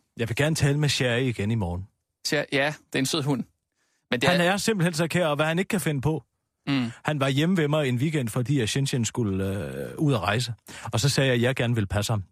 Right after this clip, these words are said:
Speaker 2: Ja.
Speaker 1: Og jeg kan fortælle dig, han, hvad han ikke lavede af unoder i mit hjem.
Speaker 2: Mm.
Speaker 1: Øh, jeg, øh, kom ind en morgen, så havde han splittet hele mit, øh, slumretæppe
Speaker 2: Nå,
Speaker 1: ad.
Speaker 2: nå. Ja.
Speaker 1: Og, øh, og så,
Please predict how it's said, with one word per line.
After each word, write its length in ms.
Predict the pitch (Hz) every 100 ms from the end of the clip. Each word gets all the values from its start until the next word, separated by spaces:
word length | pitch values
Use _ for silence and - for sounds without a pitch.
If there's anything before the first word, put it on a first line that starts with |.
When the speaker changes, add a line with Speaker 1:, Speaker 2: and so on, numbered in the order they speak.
| -
Speaker 2:
Ja. 160 | 127 160 - 117
Speaker 1:
Og 100 | 120
jeg 100 | 120
kan 100 | 127
fortælle 360 | 131 - 190 156
dig, 120 | 123
han, 180 | 143 139
hvad 140 | 139
han 200 | 139 175
ikke 160 | 208 170
lavede 500 | 151 147 202 220 196 _ _ _
af 120 | 160 156
unoder 500 | 202 202 185 160 156 156
i 80 | 156
mit 160 | 143
hjem. 180 | 117 117 139
Speaker 2:
Mm. 680 | 139 120 - _ - - 127
Speaker 1:
Øh, 680 | 120 117 113 104 90 147 160
jeg, 200 | 165 156
øh, 400 | 160 131 139 135
kom 220 | - 170
ind 160 | 220 233
en 120 | 180
morgen, 360 | 151 160 220 220 - -
så 120 | -
havde 120 | 202 196
han 120 | 180
splittet 420 | - 180 226 247
hele 240 | 180 285
mit, 220 | 247 156 160
øh, 360 | 151 143 127
slumretæppe 460 | 117 151 214 170 151
Speaker 2:
Nå, 60 | 185
Speaker 1:
ad. 100 | 240
Speaker 2:
nå. 60 | 208 214 _ _ -
Ja. 160 | 175 - - _
Speaker 1:
Og, 360 | - 156 143 135
øh, 320 | 127 123 113 -
og 180 | 160 151
så, 200 | 202